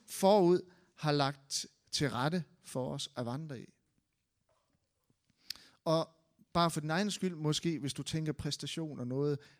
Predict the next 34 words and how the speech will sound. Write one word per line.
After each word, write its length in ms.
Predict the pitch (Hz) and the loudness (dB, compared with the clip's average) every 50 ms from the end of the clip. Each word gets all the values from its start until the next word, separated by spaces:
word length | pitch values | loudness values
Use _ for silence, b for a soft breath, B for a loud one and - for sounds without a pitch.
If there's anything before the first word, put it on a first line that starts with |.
| B - | B -6
lige 100 | 170 180 | -6 -6
et 80 | - - - | -6 -6 -2
øjeblik 560 | 170 175 190 190 180 156 151 147 156 147 - | 0 2 4 4 2 2 0 -2 -2 -2 -4
læg 160 | 143 135 127 | -6 -8 -8
det 180 | - - 127 123 | -8 -10 -10 -8
til 140 | - 139 139 | -8 -8 -6
side. 240 | 143 151 156 151 | -4 -4 -4 -2
Vi 60 | 143 143 | -2 -4
skal 220 | - - 147 135 | -4 -2 -4 -6
både 580 | - _ - 180 175 175 185 190 190 185 170 - b b b b b b | -6 _ -8 -6 -2 0 0 2 2 2 2 0 b b b b b b
handle, 600 | - - 170 175 180 196 202 190 170 127 104 - - b b b b b b b b | -6 -2 0 2 2 4 4 2 2 2 0 -4 -10 b b b b b b b b
og 180 | - 135 127 | -2 -2 0
vi 80 | 135 135 | 0 0
skal 280 | - - 143 127 120 120 b b b b b b b b b b | 0 2 0 0 0 -2 b b b b b b b b b b
være 140 | - 127 123 | -4 -2 -2
fyldt 340 | - - - - 180 170 - | -2 -2 0 0 0 0 0
med 100 | 135 127 | -6 -6
Guds 240 | 127 131 135 - 127 | -4 -2 -2 -2 -2
nåde. 280 | 123 120 123 127 131 | 0 2 2 2 2
Det 140 | 127 139 135 | 2 0 -2
skal 140 | - - 135 | -2 -2 -2
være 80 | 131 127 | -2 -2
et 100 | 123 - | -2 0
både 380 | - 131 131 147 147 143 127 | 2 2 4 4 4 4 2
og, 220 | 110 101 113 120 123 | 0 -2 -6 -6 -4
der 60 | 127 | -4
er 80 | 127 | -6
balance. 560 | 120 - 120 117 113 120 127 123 - - 98 101 _ _ b b b b b b b b b b b b b b b b b b b b b b b b b b - | -4 -4 -4 -4 -4 -4 -4 -6 -6 -8 -10 -14 _ _ b b b b b b b b b b b b b b b b b b b b b b b b b b 4
Men 140 | 165 190 175 | 4 6 6
du 120 | 269 285 | 6 4
kan 180 | - 262 254 233 | 6 6 4 6
måske 260 | 226 214 - 226 220 | 4 2 4 2 2
i 40 | 208 | 6
dag 360 | 233 226 233 247 233 - | 6 6 8 8 6 4